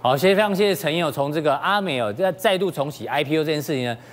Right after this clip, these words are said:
提醒大家，哎，油价未来可能有撑的机会比较高，所以台塑四宝呢，大家还是慢慢耐心等待它这个长线的买点哦。我们一直提醒观众朋友这个重点。那接下来呢，我们昨天看一下美股哦，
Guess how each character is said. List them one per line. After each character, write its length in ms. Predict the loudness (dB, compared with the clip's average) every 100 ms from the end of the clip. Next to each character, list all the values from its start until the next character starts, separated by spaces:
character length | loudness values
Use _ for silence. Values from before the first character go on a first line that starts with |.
| -4
提 100 | 2
醒 80 | 2
大 100 | 2
家， 120 | 0
哎， 80 | 0
油 240 | 2 0
价 180 | 2 0
未 160 | 0 -2
来 80 | -2
可 140 | -4
能 140 | -4
有 200 | -2 -2
撑 380 | -4 -2 -2 0
的 140 | 0 -2
机 240 | -4 -2
会 120 | 0
比 100 | -2
较 140 | -2 0
高， 200 | 0 0 -4 -12 -2
所 80 |
以 60 | 0
台 120 | 2
塑 140 | 2 0
四 160 | 2
宝 160 | 2 2
呢， 160 | 0 -4 -14 -2
大 100 | 0
家 200 | 2 0
还 100 | 0
是 260 | -2 -4 -6 -6
慢 240 | 0 2
慢 240 | 2 0 0
耐 160 | -2 0
心 320 | -2 -2 -2
等 220 | -2 -2
待 200 | 0 0
它 80 | 0
这 80 | -2
个 60 |
长 220 | -4 -4 -2
线 160 | -2
的 120 | 0
买 240 | 0 0 2
点 200 | 0 0
哦。 40 |
我 80 | -2
们 100 | -2
一 20 |
直 140 | -4 -4
提 160 | -2
醒 120 | -2 0
观 100 | 0
众 100 | 0
朋 80 |
友 40 | -4 -10 -6
这 140 | 0 2
个 100 | 2
重 260 | 2 0
点。 140 | 0 -8 -14 -20 -2
那 80 | 0
接 200 | 4 4
下 120 | 4
来 80 | 2
呢， 220 | 2 -2 -4
我 80 | -6
们 100 | 0
昨 140 | 2
天 100 | 2
看 140 | 0 0
一 20 |
下 140 | 0
美 220 | 0 -2
股 220 | -4 -6
哦， 60 | -10